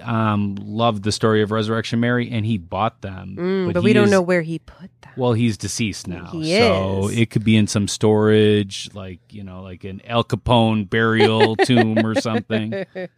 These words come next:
Speaker 2: Well, anyways, one of the, one of the pieces of evidence that people talk about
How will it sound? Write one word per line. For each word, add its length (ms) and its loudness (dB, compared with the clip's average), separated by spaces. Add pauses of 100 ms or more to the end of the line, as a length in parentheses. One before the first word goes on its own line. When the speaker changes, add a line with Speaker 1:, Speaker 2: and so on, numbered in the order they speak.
(720)
Speaker 2:
Well, 300 2
anyways, 560 0
one 200 2
of 80 0
the, 320 2
one 160 4
of 80 4
the 60 -10
pieces 260 -2
of 80 -2
evidence 480 -4
that 120 -4
people 320 -8
talk 280 -10
about 300 -6